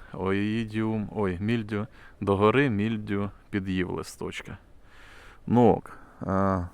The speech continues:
це ми можемо ще пережити. Е, по визріванню. Лоза то починає визрівати, але не вся. І не так гарно, як, е,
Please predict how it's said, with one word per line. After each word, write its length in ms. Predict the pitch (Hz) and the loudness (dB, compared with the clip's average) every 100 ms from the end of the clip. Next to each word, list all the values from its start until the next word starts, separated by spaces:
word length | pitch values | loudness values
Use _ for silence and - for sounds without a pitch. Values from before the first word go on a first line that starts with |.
| - | -6
це 220 | - 107 | 0 2
ми 140 | 107 | 2
можемо 440 | 98 92 95 85 85 | 2 0 0 -2 -4
ще 200 | - 92 | -6 -4
пережити. 680 | 92 90 90 87 82 - - - - - - - - - - - - | 0 0 0 0 -2 -6 -10 -16 -20 -20 -20 -20 -20 -20 -20 -12 -2
Е, 120 | 90 | 0
по 160 | 87 104 | 4 6
визріванню. 760 | 117 117 135 147 123 92 92 98 - - - - - - - - - - - - - - - | 6 6 6 8 6 4 0 -8 -12 -20 -20 -20 -20 -20 -20 -20 -20 -20 -20 -20 -20 -10 2
Лоза 520 | 101 104 104 113 95 | 6 6 8 6 6
то 180 | - 92 | 2 0
починає 580 | 98 - 104 95 92 | -2 -2 -2 2 2
визрівати, 800 | 92 117 117 143 139 147 - 156 - - - - - - - | 0 -2 -4 -4 -2 -2 -2 -6 -6 -18 -20 -20 -20 -20 -6
але 460 | 101 104 98 92 92 - - - | 0 2 4 2 0 -6 -20 -8
не 200 | 101 101 | -2 -2
вся. 480 | - - 90 87 135 - - - - - - - - - - - - - - - - - - - - | -2 -2 0 0 -2 -10 -20 -20 -20 -20 -20 -20 -20 -20 -18 -16 -16 -16 -18 -20 -20 -20 -20 -20 -8
І 100 | 107 | -2
не 180 | 104 104 | 2 2
так 280 | - 98 90 | 4 4 2
гарно, 520 | 85 104 107 117 127 - - - - - - - - - - - | 4 6 6 2 -2 -8 -20 -20 -20 -20 -20 -20 -20 -20 -14 -4
як, 540 | 92 95 95 - - | 2 4 4 -2 -2
е, 360 | 92 92 90 | 0 0 -2